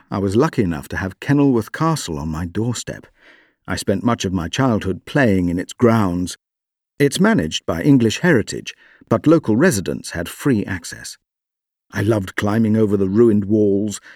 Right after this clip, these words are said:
and playing knights defending the castle against dragons. My dad used to travel a lot for work. He'd often take us with him,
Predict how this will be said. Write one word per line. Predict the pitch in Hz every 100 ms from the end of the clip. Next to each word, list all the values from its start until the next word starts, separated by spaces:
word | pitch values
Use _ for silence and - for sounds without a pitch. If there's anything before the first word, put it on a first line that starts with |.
| - 92
and | 85
playing | 107 110 107 107
knights | 113 95 - -
defending | - 87 117 104 95 98
the |
castle | - 110 98 92 87
against | 82 85 - -
dragons. | - 98 92 78 71 - - _ _ _ _ _ _ _ _ _ _ _ _ _ _ _ _ _ _ _
My | 117 147
dad | 202 175 92
used | 113 107
to | -
travel | - 151 113 98
a |
lot | 85 64 -
for | 95
work. | 95 95 67 - - _ _ _ -
He'd | 104
often | 104 85 80
take | 95 95
us | 95
with | 190 -
him, | 82 147